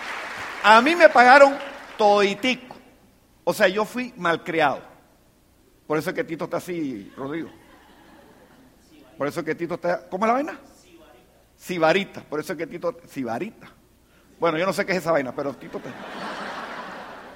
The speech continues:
Mi hijo, nosotros hemos dado todo, pero ahora le estamos azocando ya, le estamos cortando un poquito, porque entendemos que lo que no se valora no se construye. Lo que no se valora no se echa de menos.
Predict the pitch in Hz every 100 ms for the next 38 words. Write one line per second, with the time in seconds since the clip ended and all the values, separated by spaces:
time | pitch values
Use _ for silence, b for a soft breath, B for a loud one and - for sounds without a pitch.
0 | - - 233 302 320 311 311 - - -
1 | - _ - 202 220 269 285 269 269 240
2 | 233 247 240 240 226 156 123 - 240 226
3 | 208 220 202 196 202 220 170 180 147 151
4 | 160 160 165 180 175 143 147 165 - -
5 | 165 - 170 185 185 202 226 196 196 254
6 | - _ _ _ _ 202 196 214 208 208
7 | 240 240 202 180 202 233 220 202 220 220
8 | 214 220 208 214 226 143 120 _ _ _
9 | _ _ _ _ - 180 196 208 247 214
10 | 202 202 165 - 151 175 175 190 190 190
11 | 185 180 117 -